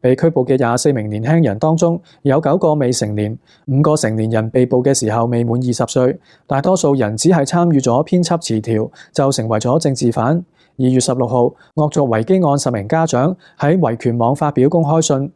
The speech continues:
佢哋指獲刑嘅年輕人成為專案組向上邀功嘅炮灰同埋犧牲品。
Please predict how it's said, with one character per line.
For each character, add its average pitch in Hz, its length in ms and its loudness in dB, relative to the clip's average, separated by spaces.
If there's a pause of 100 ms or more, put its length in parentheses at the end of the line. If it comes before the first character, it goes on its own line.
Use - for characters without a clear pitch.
(240)
佢 160 100 2
哋 156 120 2
指 151 200 2
獲 143 220 2
刑 113 160 -4
嘅 147 160 2
年 104 160 -4
輕 160 240 2
人 110 200 0 (200)
成 123 180 -2
為 120 140 2
專 196 240 2
案 151 160 2
組 143 240 2
向 143 140 0
上 123 260 -2
邀 160 140 2
功 160 160 0
嘅 135 100 -2
炮 131 260 0
灰 160 220 2
同 110 160 -4
埋 101 180 -6
犧 156 80 4
牲 151 180 0
品。 139 300 -2